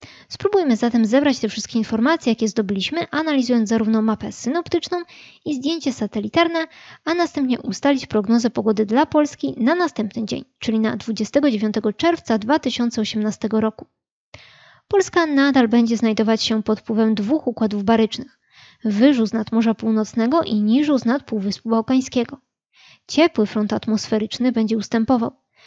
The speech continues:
Z tego powodu na obszarze całego kraju spodziewany jest spadek wartości temperatury powietrza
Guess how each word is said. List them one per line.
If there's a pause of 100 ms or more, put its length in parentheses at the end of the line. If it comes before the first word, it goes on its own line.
(160)
Z
tego
powodu
na
obszarze
całego
kraju
spodziewany
jest
spadek
wartości
temperatury
powietrza